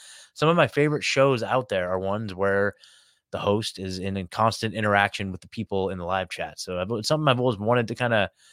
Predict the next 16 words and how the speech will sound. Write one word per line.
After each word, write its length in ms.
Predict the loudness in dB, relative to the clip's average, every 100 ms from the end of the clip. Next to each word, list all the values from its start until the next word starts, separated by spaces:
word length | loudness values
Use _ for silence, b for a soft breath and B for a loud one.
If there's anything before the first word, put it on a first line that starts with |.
| b b b 2
replicate, 640 | 4 4 2 2 2 -2 _ _ _ -8
you 120 | -2
know, 160 | 0 2
eventually 340 | 0 0 0
as 80 | 0
the 80 | 0
show 220 | 2 2
grows, 560 | 4 6 6 6 2
as 100 | -4
we 60 | -4
get 120 | -4
more 280 | -2 -2 0
live 320 | 2 2 2
listeners, 500 | -2 -2 -2 -4 -2
live 240 | -2 -2 -2
people, 500 | -6 -2 0 0